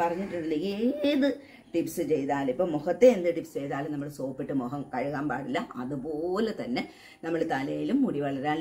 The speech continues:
എന്ത് ടിപ്സ് ചെയ്താലും, ആ, സോപ്പും ഷാമ്പുവും ഒന്നും ഉപയോഗിച്ച് കഴുകാൻ പാടില്ല കേട്ടോ. പിന്നെ അഞ്ച് മിനിറ്റിന് ശേഷം നമുക്ക് ഈ മുടി അഴിക്കാം. ഇപ്പൊ അഞ്ച് മിനിറ്റ്, ആ, ആകുന്നേ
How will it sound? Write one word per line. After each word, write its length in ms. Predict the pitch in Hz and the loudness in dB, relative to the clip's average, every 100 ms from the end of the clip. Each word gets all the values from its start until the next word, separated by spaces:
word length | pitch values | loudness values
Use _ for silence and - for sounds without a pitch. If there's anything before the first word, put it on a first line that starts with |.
| 151 | 0
എന്ത് 200 | 139 165 143 | 0 0 -2
ടിപ്സ് 240 | - - 135 | -6 -6 -4
ചെയ്താലും, 380 | 127 131 160 269 208 147 | -2 0 0 0 -2 -4
ആ, 20 | 151 143 135 | -4 -4 -2
സോപ്പും 360 | 143 139 - 226 - | -2 -2 -2 -4 -2
ഷാമ്പുവും 420 | 131 131 151 233 175 | -2 0 0 -2 -2
ഒന്നും 240 | 156 180 175 | -4 -2 0
ഉപയോഗിച്ച് 420 | 147 139 143 - 127 | -2 -2 -4 -6 -2
കഴുകാൻ 340 | 143 143 131 127 | 0 0 0 0
പാടില്ല 300 | 131 117 101 - - | -2 -4 -6 -8 -6
കേട്ടോ. 180 | 605 - - - - - - - | -6 -6 -10 -20 -20 -20 -12 0
പിന്നെ 260 | 175 139 196 139 | 2 2 0 0
അഞ്ച് 400 | 165 185 190 240 185 | 0 0 2 4 4
മിനിറ്റിന് 340 | 131 135 143 143 | 2 2 0 0
ശേഷം 400 | 127 120 - - - - - | -2 -2 -2 -6 -6 -10 -6
നമുക്ക് 320 | 233 - 508 - - - - - | -6 -4 -8 -10 -18 -20 -6 0
ഈ 20 | 147 | 2
മുടി 220 | 135 139 131 | 2 0 0
അഴിക്കാം. 420 | 147 143 - - - - - - | -2 -4 -6 -6 -10 -20 -20 -14
ഇപ്പൊ 120 | 135 | -10
അഞ്ച് 180 | 127 117 - | -8 -6 0
മിനിറ്റ്, 260 | 151 175 208 - 139 | 0 2 -4 -6 -8
ആ, 20 | 131 - 135 | -8 -8 -6
ആകുന്നേ 360 | 143 156 180 | -4 -2 0